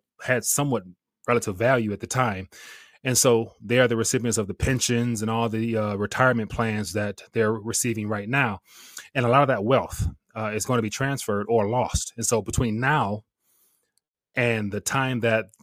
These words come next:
their descendants, kids, kids, whatever, receive that wealth, the question I wanna put out there is, if the fiat currency realm is being destroyed right now, what will they actually be receiving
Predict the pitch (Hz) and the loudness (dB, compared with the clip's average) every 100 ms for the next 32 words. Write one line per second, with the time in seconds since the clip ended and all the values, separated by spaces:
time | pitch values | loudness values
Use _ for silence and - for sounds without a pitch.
0 | - 117 110 107 - 131 120 123 117 95 | -4 0 0 -2 -2 -2 -2 -4 -6 -12
1 | - _ - - 127 120 120 110 - - | -18 _ -12 -2 0 2 0 -4 -6 -2
2 | 123 123 110 117 117 110 107 _ _ _ | -2 -2 0 2 2 0 -4 _ _ _
3 | _ 107 - - 156 151 123 113 104 95 | _ -2 2 4 4 4 0 -2 -2 0
4 | 123 98 98 - - 101 - 170 165 - | 0 0 -4 -10 -12 -12 -4 -2 -2 -4
5 | 131 113 120 123 113 113 110 - 113 117 | -6 -4 -4 -4 -4 -4 -6 -4 -4 -2
6 | 117 - 98 98 95 95 - - - - | -4 -4 -4 -4 -6 -6 -8 -10 -20 -20
7 | _ _ 123 117 - 101 - - 185 165 | _ _ 2 2 0 -8 -8 -4 0 0
8 | 139 - _ _ - 147 143 127 - 101 | 0 -4 _ _ -4 0 0 0 -2 -2
9 | 98 117 113 95 90 87 - 113 95 120 | 0 0 0 -2 -6 -12 -10 -8 -4 -2
10 | 120 107 98 - - 135 135 110 92 87 | -2 -4 -4 -6 -4 2 2 2 -2 -10
11 | 87 87 82 82 - _ _ _ _ - | -12 -12 -12 -12 -16 _ _ _ _ -20
12 | - _ _ _ _ _ _ 98 110 165 | -20 _ _ _ _ _ _ -2 4 4
13 | 135 139 127 123 123 123 127 - 104 113 | 2 2 2 2 2 0 -2 -4 -2 -2
14 | 104 98 - 147 117 107 | 0 2 4 4 0 -2